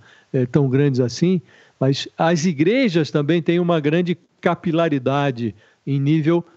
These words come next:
nacional. Então, é, a agenda de costumes do Bolsonaro transforma boa parte dos evangélicos em devotos dele, do projeto político dele, e ele se aproveita disso pra corrigir uma debilidade,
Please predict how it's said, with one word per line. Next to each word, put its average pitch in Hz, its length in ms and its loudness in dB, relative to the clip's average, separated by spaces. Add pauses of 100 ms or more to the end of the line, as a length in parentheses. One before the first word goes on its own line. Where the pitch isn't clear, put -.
(100)
nacional. 147 720 0 (280)
Então, 220 360 -2 (320)
é, 139 240 -4
a 147 180 0
agenda 151 480 0
de 151 120 0
costumes 151 640 -2
do 135 100 0
Bolsonaro 131 640 0
transforma 143 580 0
boa 139 260 0
parte 135 380 -4
dos 123 180 -2
evangélicos 123 640 -2
em 127 100 0
devotos 127 600 0
dele, 165 340 0
do 127 140 -4
projeto 127 420 -2
político 127 380 0
dele, 165 360 0 (400)
e 180 100 4
ele 202 100 2
se 220 140 0
aproveita 220 580 0
disso 214 520 -6 (420)
pra 180 320 -2 (340)
corrigir 185 580 0
uma 180 140 -2
debilidade, 135 720 -2